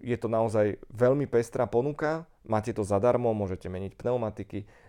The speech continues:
Bolo tam detské bungee, to som v živote nevidel, akože bungee jumping pre deti, chuďatka, niektoré naozaj, keď boli hore, tak to akože odriekli.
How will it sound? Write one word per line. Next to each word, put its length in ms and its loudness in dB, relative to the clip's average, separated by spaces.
Bolo 300 0
tam 240 -2
detské 400 2
bungee, 720 2
to 140 -8
som 160 -8
v 80 -14
živote 240 -8
nevidel, 400 -8
akože 320 -14
bungee 320 -4
jumping 480 -4
pre 160 -2
deti, 320 -6
chuďatka, 480 -2
niektoré 480 0
naozaj, 420 -2
keď 220 -6
boli 240 -2
hore, 240 -2
tak 240 -8
to 180 -2
akože 300 -10
odriekli. 560 -4